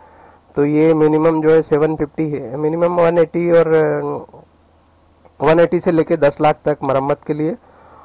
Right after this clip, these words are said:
और बाकी दस लाख से लेके पच्चीस लाख तक ये जो है न्यू मकान के लिए आप ले सकते हैं। तो ये थर्टी की जगह ट्वेंटी फ़ाइव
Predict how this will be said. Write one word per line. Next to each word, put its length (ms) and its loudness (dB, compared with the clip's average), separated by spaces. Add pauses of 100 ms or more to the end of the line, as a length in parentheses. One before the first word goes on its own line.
(160)
और 320 2
बाकी 460 -4
दस 260 -2
लाख 160 0
से 120 -6
लेके 320 0
पच्चीस 440 -8
लाख 320 0
तक 100 -2 (120)
ये 300 -4
जो 180 0
है 500 -2
न्यू 280 0
मकान 320 0
के 120 -10
लिए 120 -4
आप 160 -6
ले 80 -4
सकते 260 -8
हैं। 80 -4
तो 60 -8
ये 120 -4
थर्टी 340 -4
की 100 -4
जगह 220 -2 (500)
ट्वेंटी 260 -4
फ़ाइव 300 -2